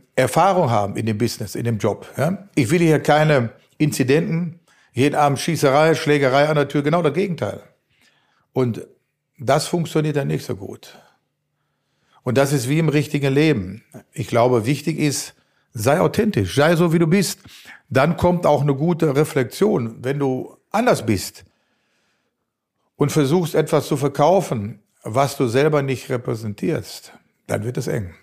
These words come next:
Dann wird es auch schwierig, weil der andere merkt das dann ja auch, ja. Und dann reagiert er natürlich auch ein bisschen scheiße, ja. Sei einfach natürlich und vernünftig. Ich glaub, dann ist eine zwischenmenschliche Kommunikation auch ganz gut.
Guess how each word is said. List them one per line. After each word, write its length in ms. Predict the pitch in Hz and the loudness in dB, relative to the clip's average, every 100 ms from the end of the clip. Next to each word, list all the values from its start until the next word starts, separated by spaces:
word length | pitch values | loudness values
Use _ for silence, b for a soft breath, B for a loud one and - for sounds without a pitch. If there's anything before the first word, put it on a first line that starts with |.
| - | -4
Dann 140 | 113 | 0
wird 100 | 147 | 0
es 80 | 127 | 2
auch 100 | 127 | 0
schwierig, 480 | - 202 165 98 101 | 2 2 2 0 2
weil 140 | 120 | 2
der 140 | 127 123 | 4 2
andere 240 | 147 135 | 2 2
merkt 260 | 147 190 190 | 4 2 2
das 140 | - | 0
dann 160 | 117 104 | 0 0
ja 100 | 98 | 0
auch, 340 | 98 156 151 | 0 -4 -4
ja. 280 | 107 165 156 b b b b | -4 -4 -8 b b b b
Und 160 | - 131 | -6 0
dann 340 | 131 147 - _ _ | 0 0 -6 _ _
reagiert 520 | 120 113 139 139 135 139 | -4 0 0 0 -2 -2
er 40 | |
natürlich 320 | 123 143 - | -4 -6 -4
auch 100 | - | -4
ein 60 | 170 | -4
bisschen 220 | 107 110 | -6 -6
scheiße, 400 | - 104 - - | -8 -10 -10 -12
ja. 220 | 113 170 - - | -12 -14 -14 -2
Sei 280 | 113 180 | 2 4
einfach 400 | 190 175 - 143 | 2 2 0 0
natürlich 560 | 123 139 - 185 214 180 | 0 0 2 2 2 0
und 160 | 156 123 | -2 0
vernünftig. 640 | 135 151 165 - 160 B B B B - | 0 2 0 -2 -4 B B B B -4
Ich 140 | 127 | -2
glaub, 260 | 131 139 151 | 2 2 2
dann 160 | 135 | 0
ist 320 | 143 139 - 120 | 2 0 0 0
eine 420 | 123 117 95 101 _ _ _ _ _ | 2 2 0 -4 _ _ _ _ _
zwischenmenschliche 760 | - 214 170 151 139 120 123 120 | -4 -2 0 0 -2 -2 -4 -4
Kommunikation 680 | - 104 101 101 - - 101 | -4 -4 -6 -8 -8 -10 -8
auch 120 | 110 | -8
ganz 220 | - 104 - | -6 -8 -8
gut. 300 | 113 104 | -12 -14